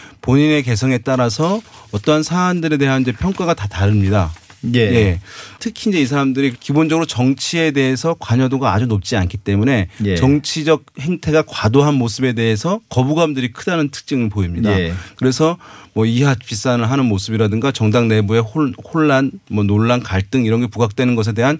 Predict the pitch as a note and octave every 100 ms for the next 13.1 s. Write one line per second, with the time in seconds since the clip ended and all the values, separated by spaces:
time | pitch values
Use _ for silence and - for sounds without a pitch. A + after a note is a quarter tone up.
0 | - - - B2+ C#3 C#3+ C3 B2 - C#3+
1 | F3+ G#3+ - - - A2+ B2 C#3 A#2+ F#2+
2 | - _ A2 A2+ G2 - G#2 C3 B2+ A2+
3 | G2+ G2 A2+ A2 G#2 F#2+ F2+ F#2 - A#2
4 | G#2+ G#2 F#2 - G2+ F2+ D3 - - -
5 | - - - F3 F3 D3+ C3+ D#3+ G3 -
6 | - - B3 A#3 - A3+ G#3 G3 F#3 A3
7 | A3+ A3+ G3+ F#3+ D#3+ C#3+ - A2 G#2 C3+
8 | B2 A#2 A#2 A#2+ C#3+ G3 - - A#2 B2
9 | A2 F2 D#2+ A2 A#2+ G2+ A2 C3+ C#3 D3+
10 | F3 F3+ C#3+ C#3 A#2+ A2+ A#2 G#2+ G#2+ G#2+
11 | F#3+ A#3+ - - - - D3+ F3 D#3 E3
12 | D#3 C#3 C#3 D3 - B2 A2 G2 F2+ F2